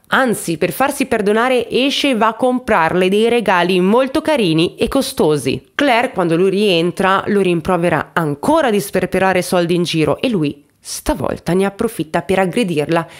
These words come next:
e accusarla di essere un'ingrata. E alla fine Claire puntualmente si sente in colpa, inizia a mettere in dubbio se stessa, si domanda se,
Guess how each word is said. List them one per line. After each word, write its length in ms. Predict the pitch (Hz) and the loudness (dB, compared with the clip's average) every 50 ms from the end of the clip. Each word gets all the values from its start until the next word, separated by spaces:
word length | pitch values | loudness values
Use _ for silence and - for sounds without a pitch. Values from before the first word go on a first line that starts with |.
| - - - - | -20 -16 -8 -4
e 80 | 330 | -4
accusarla 560 | 359 - - 370 320 247 349 392 415 370 262 | -4 -2 0 -2 0 0 0 0 0 0 0
di 100 | 233 220 | 0 0
essere 320 | 247 302 - - - 320 311 | 0 -2 -2 -2 -2 0 2
un'ingrata. 840 | 285 247 233 214 190 170 147 165 190 233 226 - - - - - _ - | 2 2 2 2 0 0 0 0 -2 -2 -2 -4 -6 -8 -8 -8 _ -4
E 100 | - 269 | -2 -2
alla 160 | 277 311 330 | 0 0 -2
fine 320 | 320 - 254 285 247 185 | -2 0 0 0 0 0
Claire 300 | - 185 214 190 208 196 | 0 0 2 2 2 0
puntualmente 540 | 202 - 208 196 196 220 226 226 254 254 262 | 0 -2 -4 -2 0 0 0 2 0 0 -2
si 120 | 240 180 185 | -2 -4 -4
sente 300 | - 190 180 170 - 180 | -2 -2 -4 -2 -2 -2
in 100 | 185 180 | -4 -2
colpa, 380 | - - 277 254 226 - 262 | 0 0 -2 -2 0 -2 -2
inizia 340 | - 190 202 196 202 - 214 | 0 0 0 -2 -2 -2 -2
a 40 | 202 | 0
mettere 320 | 202 202 202 - 202 196 | -2 -2 -4 -4 -4 -2
in 100 | 202 202 | -2 -2
dubbio 260 | 190 208 190 180 214 | -2 -2 -2 -2 -2
se 140 | 202 - 208 | -2 -2 -4
stessa, 460 | - - - 202 185 - - - 180 | -6 -4 -4 -2 -2 -2 -2 -2 -2
si 160 | 165 - - 202 | -2 0 -2 0
domanda 440 | 185 208 208 214 220 226 208 208 | 0 2 2 2 0 2 0 0
se, 460 | 202 - - - 202 185 165 156 - | -2 -2 -2 0 0 0 0 -4 -8